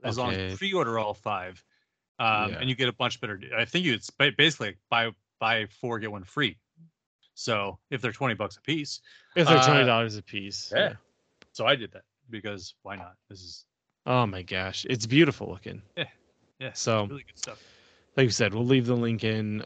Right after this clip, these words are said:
Speaker 2: um, for that one so you guys can check it out. Uh, so over into our new category,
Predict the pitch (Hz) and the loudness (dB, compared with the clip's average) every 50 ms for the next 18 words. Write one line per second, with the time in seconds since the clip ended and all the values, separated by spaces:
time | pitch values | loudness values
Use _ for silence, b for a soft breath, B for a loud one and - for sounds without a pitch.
0 | - - 107 107 104 104 101 101 101 101 98 101 - 110 101 104 95 98 85 80 | -6 -4 -2 -2 0 -2 -2 -2 -4 -6 -6 -4 -4 -2 0 2 2 2 2 0
1 | 104 101 98 95 95 92 - - 101 98 98 92 - - - - - - - - | -2 -6 -6 -6 -8 -8 -8 -8 -6 -6 -6 -6 -6 -8 -10 -10 -10 -4 0 2
2 | 170 170 - _ _ _ _ b b b b b b b b - - 127 135 139 | 2 2 2 _ _ _ _ b b b b b b b b -2 2 4 4 6
3 | 139 139 135 139 139 139 131 110 - 190 - - - - 196 214 208 139 117 113 | 6 6 6 6 4 4 2 -2 -8 -16 -20 -12 -2 2 4 6 6 6 4 0
4 | - - 123 131 127 123 135 131 131 131 120 120 113 - 120 113 104 101 104 101 | -2 -2 0 0 0 2 2 2 2 2 2 0 -2 -2 -2 -2 -2 -2 -4 -6
5 | 95 - 107 98 95 101 107 98 113 117 127 147 165 185 196 202 196 196 - | -8 -6 -4 -2 -2 -2 -4 -2 0 2 2 4 4 4 2 2 0 -2 -4